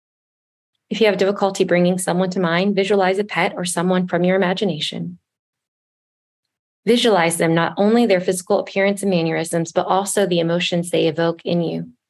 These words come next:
Cultivate a soft, loving heart toward their pain and joy.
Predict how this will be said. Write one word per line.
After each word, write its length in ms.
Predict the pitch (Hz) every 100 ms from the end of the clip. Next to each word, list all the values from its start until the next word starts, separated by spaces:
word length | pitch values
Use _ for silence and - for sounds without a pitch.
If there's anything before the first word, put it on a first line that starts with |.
| _ _ _ _ _ _ _ _ _ _ _ -
Cultivate 480 | 233 240 254 214 -
a 80 |
soft, 520 | 185 - 202 208 - -
loving 360 | 214 185 190 208
heart 340 | 190 175 175
toward 240 | - 180 175
their 120 | 160
pain 440 | - 196 190 196
and 280 | - 175 180
joy. 380 | 170 151 156